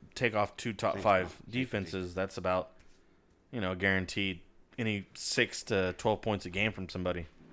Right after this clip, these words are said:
Speaker 1: Then they have to go and draft a fucking defense that might get them six.
Speaker 2: Yeah.
Speaker 1: But more chances than
Speaker 2: So,
Speaker 1: not, probably gonna
Speaker 2: like I
Speaker 1: lose those
Speaker 2: said,
Speaker 1: points.
Speaker 2: like you said, this is a mock draft. I've never done that before, so that's something to do. You know,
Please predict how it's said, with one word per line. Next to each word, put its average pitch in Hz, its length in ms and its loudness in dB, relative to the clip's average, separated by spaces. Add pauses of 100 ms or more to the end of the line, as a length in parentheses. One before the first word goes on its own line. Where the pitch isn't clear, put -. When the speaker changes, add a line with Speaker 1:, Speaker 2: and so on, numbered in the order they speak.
Speaker 1:
Then 123 120 -2
they 117 40 4
have 104 120 2
to 101 60 -6
go 101 200 0
and 95 80 -4
draft 92 300 2
a - 40 -16
fucking 92 360 -4
defense 92 300 -6
that - 140 -10
might 101 220 -2
get - 180 -6
them 85 120 -10
six. - 440 -8 (600)
Speaker 2:
Yeah. 82 300 8 (420)
Speaker 1:
But 101 100 0
more 107 180 0
chances 101 280 -2
than 95 100 -4
Speaker 2:
So, 120 200 12
Speaker 1:
not, 104 140 6
probably 107 320 0
gonna 95 120 -2
Speaker 2:
like 120 80 8
I - 20 10
Speaker 1:
lose 143 80 6
those - 60 4
Speaker 2:
said, 135 240 12
Speaker 1:
points. 101 180 0
Speaker 2:
like 120 180 12
you 143 80 8
said, 135 200 12
this 139 120 12
is 135 60 4
a 139 60 6
mock 127 260 12
draft. 117 260 12
I've 107 120 10
never 113 180 12
done 113 200 12
that 104 100 12
before, 101 360 10
so - 160 8
that's 98 160 12
something 104 280 8
to 101 80 10
do. 92 240 10
You 95 140 6
know, 82 180 6